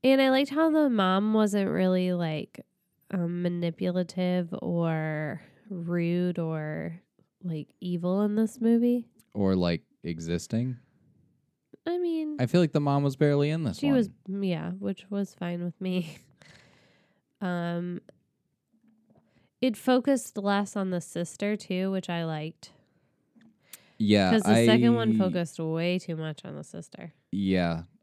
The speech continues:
Speaker 2: I don't really understand why. I mean, I guess it, like, makes sense to have a younger sister.
Speaker 1: Well, that's how she got there in the first place.
Speaker 2: Right, but, like, w-, does she age?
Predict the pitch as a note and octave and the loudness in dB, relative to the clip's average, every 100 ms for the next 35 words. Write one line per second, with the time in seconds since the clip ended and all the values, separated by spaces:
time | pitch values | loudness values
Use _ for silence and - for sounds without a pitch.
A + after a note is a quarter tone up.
0 | - G#2 C#3 A#2+ - _ _ - G2 F#2 | -2 2 2 2 -2 _ _ -6 0 2
1 | F2+ E2+ D#2+ - E2+ E2 D#2 E2 E2+ E2+ | 2 0 -2 -4 -2 -2 0 0 2 2
2 | E2 D#2+ - _ _ _ _ _ _ _ | 0 -2 -10 _ _ _ _ _ _ _
3 | _ _ _ _ _ _ - G#2+ G#2+ F#2 | _ _ _ _ _ _ -2 0 2 0
4 | F2+ A#2 - G2+ A2 A2+ G#2+ G#2+ F#2+ - | 0 0 -2 -4 0 0 2 0 -2 0
5 | A#2 A#2+ - B2 B2 B2 B2 B2 A#2+ - | 0 0 -2 -2 0 0 0 -2 -2 -2
6 | B2+ - A#2+ A#2+ A#2+ A#2 - A3+ A#3+ B3 | -4 -2 -2 0 -2 -4 -4 0 2 2
7 | A#3+ A#3+ - A3 G#3+ F#3 F#3+ G3 G3 F#3+ | 2 0 2 2 2 2 2 2 0 -2
8 | F3+ D#3+ A3 B3 D#3 D3 E3+ - _ - | -2 -4 -4 -4 -4 -4 -8 -14 _ 2
9 | C#3 C#3 C3+ - - - - - - A2 | 4 6 2 -2 -8 -12 -16 -16 -14 -2
10 | A#2 A2 G#2+ - G#2+ G#2+ - - G1+ - | 0 2 0 0 0 0 -4 -14 -18 -20
11 | - - - - _ - - - - - | -18 -16 -16 -20 _ -20 -8 -6 -4 -4
12 | G#4 A2+ G2+ G#2 C#3+ E3 D3+ | -4 0 2 4 2 0 -6